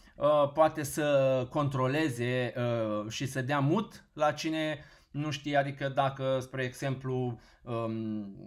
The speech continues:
elevul nu știe sau și-a des-, deschis microfonul din greșeală, poate să gestioneze de aici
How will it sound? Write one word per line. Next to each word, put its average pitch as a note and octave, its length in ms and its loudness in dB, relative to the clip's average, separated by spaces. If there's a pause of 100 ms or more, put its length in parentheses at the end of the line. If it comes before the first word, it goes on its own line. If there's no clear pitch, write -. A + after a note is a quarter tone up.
(440)
elevul B2+ 440 -2
nu C3 80 -2
știe B2+ 220 -6
sau B2 140 -4
și-a B2 160 -6
des-, A#2+ 240 -6
deschis B2+ 540 -8
microfonul A#2+ 520 -4
din A#2 160 -6
greșeală, F3 720 -4 (880)
poate C3+ 200 4
să C3+ 100 -6
gestioneze A#2 600 -4
de A2 80 -8
aici A2+ 300 -6